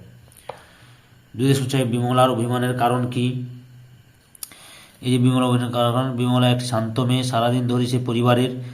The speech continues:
নানা লোকের ফরমাস অনুযায়ী কাজ করে চলে। সে ফুল এনে ঠাকুরের পুজো করে, দুরন্ত খোকা কেঁদে উঠলে তাকে শান্ত করার দায়িত্ব বিমলার উপর রয়েছে। বাগানে ছাগল ঢুকে নোটে গাছ মুড়িয়ে খেলে বিমলাকে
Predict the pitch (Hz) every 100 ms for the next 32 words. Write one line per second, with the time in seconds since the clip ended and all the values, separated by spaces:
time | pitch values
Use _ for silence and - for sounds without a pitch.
0 | - - 113 120 127 131 127 127 120 120
1 | 113 127 131 127 123 127 107 110 131 131
2 | 131 123 127 - 131 120 - 131 131 127
3 | 120 123 120 107 117 120 120 117 120 131
4 | 127 113 117 127 127 117 127 127 - 117
5 | 120 127 127 123 120 120 127 127 - -
6 | - - - - 127 123 127 123 123 120
7 | 120 143 113 117 120 131 135 127 123 123
8 | 131 127 113 110 120 127 123 127 120 127
9 | 127 - - - - 107 113 147 135 117
10 | 127 135 127 123 120 120 131 135 131 120
11 | 117 120 127 123 127